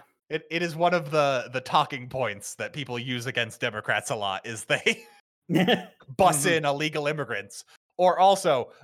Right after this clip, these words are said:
Speaker 1: bus in pe-, <laughs> like in the first <laughs> volume, the, the just illegal technique they used of busing in their supporters.
Speaker 3: Yeah. <laughs>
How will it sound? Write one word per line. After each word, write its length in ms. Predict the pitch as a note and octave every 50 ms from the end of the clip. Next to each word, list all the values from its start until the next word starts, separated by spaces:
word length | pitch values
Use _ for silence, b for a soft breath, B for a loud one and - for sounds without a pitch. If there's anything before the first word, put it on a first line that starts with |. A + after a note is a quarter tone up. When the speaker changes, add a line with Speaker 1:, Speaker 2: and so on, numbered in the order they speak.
| b B2+ -
Speaker 1:
bus 320 | - G#3 G3 F#3+ F#3 - -
in 260 | G3 F#3+ F3 F3+ E3+
pe-, 220 | C#3+ F3+ F#3 D#3+ - - - -
<laughs> 200 | - _ _ -
like 200 | D#3+ E3 E3 G3
in 80 | E3
the 60 | D#3 D3
first 300 | - F#3 E3 - - -
<laughs> 100 | D3 -
volume, 400 | D3+ D3 - C#3+ C#3+ B2 A2 A2+ A#2
the, 200 | C3 B2 A2+ b b b b b b _ _ _ _ _ _ _ _ _ _ _ _ _
the 200 | C3 - F3 D#3+
just 240 | - F3 F3+ F3 - D#3+
illegal 520 | D#3+ D#3 C#3+ C#3 D3+ D#3 D3+ F3 F3+ F3+
technique 500 | F3+ - F3+ E3+ - D#3+ D3 D3 - -
they 180 | F#3 G3 F#3+ G#3+
used 320 | A3 A3 A#3 A3 F#3+ D#3+ C#3 - -
of 220 | G3+ E3+ - - D#3 C3+
busing 340 | E3 E3 E3 - F3 E3 D#3+
in 200 | E3 E3 E3+ D#3
their 220 | C#3+ C#3 D3+ D3+ - - -
supporters. 800 | - - D#3+ - - C#3+ D3 D#3 - G#4 - - - - - - - - _ _ _ -
Speaker 3:
Yeah. 380 | C#3+ D3 D3+ C#3+ C3 C3+ C#3+ - - _ -
<laughs> 80 | G3+